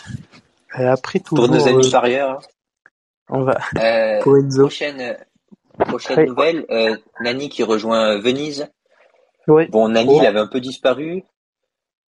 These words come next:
Speaker 2: Euh, Venise,
Speaker 1: Ouais,
Speaker 2: je pense
Speaker 1: il
Speaker 2: que c'est
Speaker 1: était
Speaker 2: joli. Je pense que la
Speaker 1: Orlando.
Speaker 2: ville lui plaît. Je pense que sa copine, elle doit être contente avec ça.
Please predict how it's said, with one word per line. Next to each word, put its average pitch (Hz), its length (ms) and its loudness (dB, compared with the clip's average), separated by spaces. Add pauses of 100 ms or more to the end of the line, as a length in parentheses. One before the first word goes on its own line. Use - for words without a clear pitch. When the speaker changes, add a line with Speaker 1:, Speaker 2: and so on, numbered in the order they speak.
(120)
Speaker 2:
Euh, 104 200 -2
Venise, 120 240 -4
Speaker 1:
Ouais, 143 80 -2
Speaker 2:
je 139 80 -10
pense 135 180 -6
Speaker 1:
il 135 80 -4
Speaker 2:
que 117 60 -8
c'est 117 80 -6
Speaker 1:
était 107 100 -2
Speaker 2:
joli. 135 160 0
Je - 80 -6
pense 131 180 2
que 131 60 0
la 131 80 2
Speaker 1:
Orlando. 127 160 0
Speaker 2:
ville 127 120 -4
lui 123 60 -8
plaît. 165 220 -2
Je - 80 -4
pense 120 220 -6
que 101 400 -6
sa - 160 -8
copine, 135 320 -8
elle 110 100 -2
doit 101 80 -2
être - 80 -8
contente 143 320 -6
avec 120 140 -2
ça. 139 200 -10